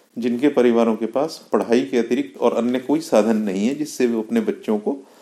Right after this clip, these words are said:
सेटल कर सकें, सुरक्षित भविष्य दे सकें। मध्यम वर्ग के पढ़ाई में इंटेलिजेंट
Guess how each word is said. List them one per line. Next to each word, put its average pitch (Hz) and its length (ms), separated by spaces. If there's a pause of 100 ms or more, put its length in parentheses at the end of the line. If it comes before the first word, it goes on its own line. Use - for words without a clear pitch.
(280)
सेटल 110 380
कर 101 160
सकें, 87 420 (680)
सुरक्षित 113 460
भविष्य 95 340
दे 90 160
सकें। 87 340 (1500)
मध्यम 120 320
वर्ग 170 180
के 151 300
पढ़ाई 127 360
में 147 140
इंटेलिजेंट 127 640